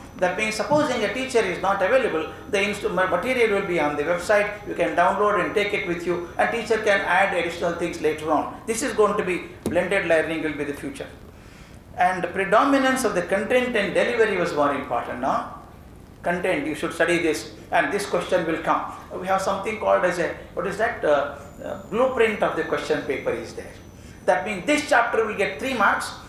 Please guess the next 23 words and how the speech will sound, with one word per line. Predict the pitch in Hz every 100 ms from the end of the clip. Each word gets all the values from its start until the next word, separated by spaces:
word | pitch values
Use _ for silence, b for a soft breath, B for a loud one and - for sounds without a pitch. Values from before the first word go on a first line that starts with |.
| B 247
this | 277
chapter | - 202 208
will | 185
get | 170 175
five | 175 226
marks. | 220 247 - - -
So | - 269
students | 285 294 302 269
are | 247
very | 220 -
comfortable. | 240 240 240 - 175 - B -
"I |
can | 208 214 202
drop | 196 196 262
out | 262 269
these | 226
four | - 220 214
chapters, | 220 208 277 - -
still | - 294
get | 226 -
sixty | 180 -
percent | 170 147 135 117
marks." | - -